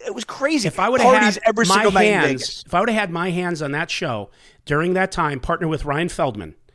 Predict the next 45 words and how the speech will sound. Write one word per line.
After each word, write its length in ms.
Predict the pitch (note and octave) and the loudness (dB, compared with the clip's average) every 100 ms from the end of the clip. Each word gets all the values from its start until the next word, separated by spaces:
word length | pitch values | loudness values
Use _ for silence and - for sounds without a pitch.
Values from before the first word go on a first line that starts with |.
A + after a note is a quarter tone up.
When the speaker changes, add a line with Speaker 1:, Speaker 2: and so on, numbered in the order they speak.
| _ _ _ _ | _ _ _ _
Speaker 2:
it 160 | D3 D#3+ | -2 0
would 180 | E3 B2+ | -2 -2
be 460 | D#3 C#3 B2+ B2 - _ - | -2 0 -2 -6 -14 _ -20
a 60 | - | -18
fucking 440 | - D3+ - A#2+ | -6 -6 -4 -8
monster 540 | G#2+ G#2+ G2+ - G2 | -6 -8 -8 -12 -10
with 140 | G2 A2 | -10 -6
the 100 | A2+ | -6
opportunity 600 | G#2+ A2 - A#2+ A#2 A2+ | -6 -8 -6 -6 -4 -6
they 140 | A2 | -6
had. 340 | G2+ G#2+ F#2 F#2 | -8 -8 -10 -6
They 160 | C3+ | -4
had 400 | C#3 - D3+ C#3+ | -4 -6 -4 -4
it 180 | A2+ - _ - | -6 -12 _ -12
all, 400 | A2 E2+ - _ _ _ _ - | -10 -12 -20 _ _ _ _ -16
and 140 | G#2 | -12
they 80 | G2+ | -12
fucked 320 | - A#2+ - | -10 -12 -12
it 80 | F#2+ | -2
Speaker 1:
Oh. 180 | C#4+ - | 0 0
Speaker 2:
up. 80 | - _ _ _ _ | -2 _ _ _ _
Speaker 1:
Uh, 100 | A#3+ A#3+ | -2 2
now, 140 | A#3+ | 2
listen, 260 | A#3 - F3 | 2 2 -2
technology 640 | D3 E3+ F#3 G3+ G#3+ E3+ | -4 -2 0 2 2 2
wasn't 380 | E3 E3 D#3+ D3+ | 2 2 0 -4
great 260 | C#3 D3+ F3 | -4 -4 -2
then. 180 | C3 B2 | -6 -4
Like, 200 | A#2+ C3+ | -8 -2
live 180 | D#3 | -2
streaming 320 | D#3+ F3 E3+ C3+ | -2 -4 -2 -4
was 140 | B2 | -4
in 80 | B2+ | -8
its 100 | - | -6
infancy. 600 | D3+ F#3 C#3+ G#2+ F#2+ D#2+ _ _ _ | -6 -6 -8 -8 -12 -14 _ _ _
I 60 | D#3+ | -2
mean, 220 | D#3+ C#3+ _ _ | -2 -2 _ _
<laughs> 360 | - - _ - | -12 -12 _ -4
I 80 | F3+ | 0
still 160 | A3+ | 2
remember 180 | F#3+ E3+ | 2 2
my 100 | D#3+ | 0
first 280 | C3+ E3+ D3 | 0 -4 -4
show 340 | - D3 E3+ | -2 0 2
there. 300 | D#3 C3 A#2 | 2 0 -2